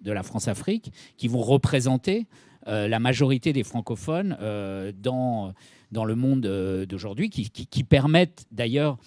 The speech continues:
l'expansion du français, euh, dans l'Internet, euh,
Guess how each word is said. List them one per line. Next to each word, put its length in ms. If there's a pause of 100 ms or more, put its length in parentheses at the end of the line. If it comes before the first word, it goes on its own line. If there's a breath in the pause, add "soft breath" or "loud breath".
(400 loud breath)
l'expansion 640
du 80
français, 560 (340 soft breath)
euh, 300 (880)
dans 180
l'Internet, 640
euh, 280